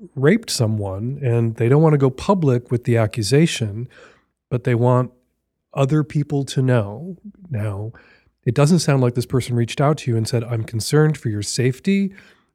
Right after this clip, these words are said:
I'm concerned that there is a predator in your midst. I'm concerned for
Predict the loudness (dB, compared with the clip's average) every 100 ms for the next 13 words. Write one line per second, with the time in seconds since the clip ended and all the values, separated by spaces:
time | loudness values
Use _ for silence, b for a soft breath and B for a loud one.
0 | -10 -6 -4 -2 2 4 2 0 0 2
1 | 2 2 0 -2 -6 b b b b _
2 | -20 _ -20 -12 -12 -6 0 2 4 2
3 | 0 0 -2 -2 0 2 2 -2 -8 -8
4 | -6 -6 -4 -4 0 0 0 -4 -2 -2